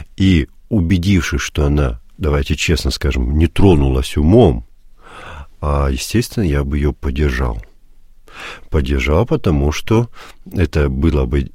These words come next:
э, делание по хорошему примеру Ксении Петербургской и во славу Божию. Поэтому здесь, э, есть опыт или нет? Поэтому мы также и, э, реагировали на это.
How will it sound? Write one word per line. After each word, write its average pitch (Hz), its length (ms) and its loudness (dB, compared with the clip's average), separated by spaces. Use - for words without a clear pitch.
э, 69 480 0
делание 80 840 2
по 82 120 0
хорошему 80 560 2
примеру 69 420 0
Ксении 65 380 -2
Петербургской 113 800 -2
и 90 200 0
во - 180 -6
славу 69 360 -4
Божию. 58 520 -8
Поэтому 92 480 2
здесь, 85 540 -2
э, 76 640 -2
есть 104 360 2
опыт - 340 -2
или 95 240 2
нет? 62 340 -6
Поэтому 95 440 2
мы 78 180 2
также 76 480 -2
и, 73 440 0
э, 60 680 -6
реагировали 64 680 0
на 60 160 -4
это. 58 260 -6